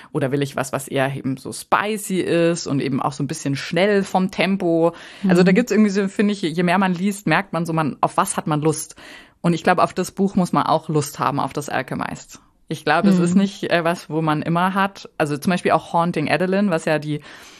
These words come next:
Speaker 1: äh, Folge davor war, das hatte ich ganz lange auf meinem, das möchte ich gern mal lesen. Und ich hatte immer
Speaker 2: Mhm.
Speaker 1: irgendwie Angst davor. Ich war
Speaker 2: Mhm.
Speaker 1: irgendwie immer so, <laughs> aber wenn's zu gruselig ist. <laughs> Aber, oder halt, und das war jetzt bei dem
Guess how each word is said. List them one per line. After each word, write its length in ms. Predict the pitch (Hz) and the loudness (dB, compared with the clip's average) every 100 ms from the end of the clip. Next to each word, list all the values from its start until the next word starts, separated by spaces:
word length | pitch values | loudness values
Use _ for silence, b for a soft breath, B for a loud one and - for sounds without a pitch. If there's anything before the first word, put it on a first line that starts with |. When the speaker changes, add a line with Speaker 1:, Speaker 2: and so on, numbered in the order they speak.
| B - | B -4
Speaker 1:
äh, 360 | 151 147 143 131 - | 0 2 2 0 0
Folge 260 | 160 160 | 2 4
davor 260 | 151 160 170 | 2 0 2
war, 120 | 202 | 2
das 160 | 185 214 | 0 -2
hatte 160 | 208 | -2
ich 80 | - | -4
ganz 380 | - 196 262 - | 0 2 2 2
lange 320 | 196 226 208 | 2 2 2
auf 160 | 180 185 | 2 2
meinem, 240 | 170 175 | 0 0
das 120 | 160 | 0
möchte 260 | 170 190 - | 0 -2 -2
ich 100 | 196 | -2
gern 160 | 151 165 | 0 0
mal 160 | 147 | 0
lesen. 380 | 151 202 160 175 | 0 0 0 -2
Und 80 | 190 b - | -2 b -12
ich 140 | 151 | -6
hatte 160 | 185 220 | -2 6
immer 240 | 190 185 | 8 8
Speaker 2:
Mhm. 40 | 180 | 4
Speaker 1:
irgendwie 300 | 190 165 - | 2 0 -2
Angst 380 | 160 160 - - | -4 -4 -8 -12
davor. 480 | - - - 143 - | -10 -10 -10 -10 0
Ich 120 | 226 | 4
war 120 | 190 | 6
Speaker 2:
Mhm. 40 | 214 | 6
Speaker 1:
irgendwie 140 | 208 | 6
immer 140 | 185 220 | 4 4
so, 260 | 254 220 - B B B | 4 2 0 B B B
<laughs> 300 | B B B | B B B
aber 140 | 254 202 | 0 0
wenn's 320 | 214 - - | -4 -6 -12
zu 140 | - 233 | -10 -10
gruselig 720 | - 277 247 240 294 285 - | -10 -4 -2 -2 -2 -2 0
ist. 340 | 277 247 - | 0 0 6
<laughs> 640 | 277 208 196 - - 339 - | 6 6 2 -4 0 0 2
Aber, 420 | 196 214 202 - | 2 4 4 4
oder 300 | 185 190 190 | 2 6 4
halt, 180 | 240 - | 4 0
und 200 | 202 202 | -2 0
das 140 | 214 - | -2 0
war 100 | 196 | 0
jetzt 180 | 202 - | 0 -2
bei 120 | 165 | -2
dem 300 | 185 233 | 0 0